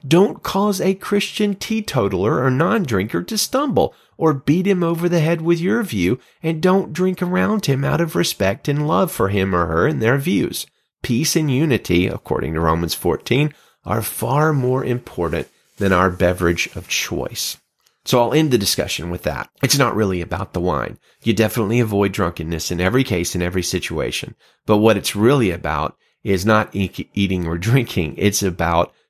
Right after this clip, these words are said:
peace and unity and building up the kingdom and edifying your brother or sister and not causing your brother or sister to stumble.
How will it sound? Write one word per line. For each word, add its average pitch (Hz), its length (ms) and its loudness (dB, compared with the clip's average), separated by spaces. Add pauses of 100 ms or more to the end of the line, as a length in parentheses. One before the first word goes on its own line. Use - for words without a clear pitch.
(120)
peace 104 360 0
and 80 180 -4
unity 85 460 -2
and 82 300 -6
building 117 460 2
up 92 200 -2
the 98 80 -2
kingdom 90 500 -4
and 87 140 -4 (160)
edifying 117 680 0
your 98 120 0
brother 90 480 0 (440)
or 90 160 2
sister 85 520 0 (320)
and 98 680 2
not 110 460 2
causing 92 440 0
your 92 100 0
brother 85 340 0
or - 100 -6
sister - 480 -4
to - 240 -2
stumble. - 720 -4